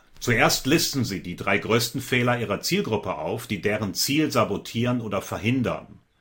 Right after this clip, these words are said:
Als Beispiel Zielgruppe natürlich abnehmen. Hier ist ein häufiger Fehler, ein Mythos, das sogenannte Dinner Canceling,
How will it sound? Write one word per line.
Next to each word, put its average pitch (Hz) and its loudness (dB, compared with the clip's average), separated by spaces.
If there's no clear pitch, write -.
Als - -6
Beispiel 120 2
Zielgruppe 113 0
natürlich 104 0
abnehmen. 92 -6
Hier 117 2
ist 110 0
ein 101 -4
häufiger 123 2
Fehler, 127 0
ein 98 -2
Mythos, 104 0
das 90 -4
sogenannte 107 0
Dinner 120 2
Canceling, 85 -6